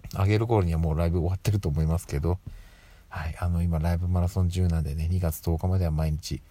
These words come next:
配信していきますので、そちらもタイミングが合えば来ていただければなと思います。ということで、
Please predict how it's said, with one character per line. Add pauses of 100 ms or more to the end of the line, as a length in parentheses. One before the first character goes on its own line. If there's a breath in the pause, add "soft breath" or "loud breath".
(100)
配
信
し
て
い
き
ま
す
の
で、 (400 loud breath)
そ
ち
ら
も
タ
イ
ミ
ン
グ
が
合
え
ば
来
て
い
た
だ
け
れ
ば
な
と (100)
思
い
ま
す。 (640 loud breath)
と
い
う
こ
と
で、